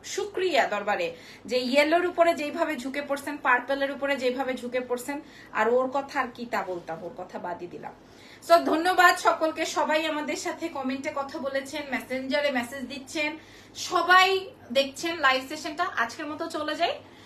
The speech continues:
অনেক মানুষ আছেন আমার সাথে এখনো লাইভ, আমার বের হতে ইচ্ছে করছে না, তারপরেও চলে যেতে হচ্ছে, চলে যাচ্ছি। আগামীকাল আবার দেখা হবে আপনাদের সঙ্গে, তবে আজকে পেজে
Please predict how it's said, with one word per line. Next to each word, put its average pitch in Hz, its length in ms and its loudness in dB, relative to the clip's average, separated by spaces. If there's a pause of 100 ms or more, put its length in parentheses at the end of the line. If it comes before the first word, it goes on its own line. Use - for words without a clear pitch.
(360)
অনেক 392 180 0 (100)
মানুষ 359 180 4 (100)
আছেন 262 260 -2
আমার 220 180 -2
সাথে 233 200 -2
এখনো 233 200 -4 (100)
লাইভ, 190 160 2 (120)
আমার 214 180 -6
বের 240 180 2
হতে 285 220 -6
ইচ্ছে 262 240 -6
করছে 233 280 -6
না, - 60 -12 (680)
তারপরেও 339 480 4
চলে 330 240 2
যেতে 320 180 -4 (100)
হচ্ছে, 349 300 -4 (400)
চলে 294 260 2
যাচ্ছি। 311 300 -2 (580)
আগামীকাল 311 480 2 (100)
আবার 262 160 2 (120)
দেখা 240 240 0
হবে 254 160 -2 (100)
আপনাদের 240 360 -6
সঙ্গে, 262 220 -2 (120)
তবে 262 160 0 (120)
আজকে 247 240 -8 (120)
পেজে 294 340 -4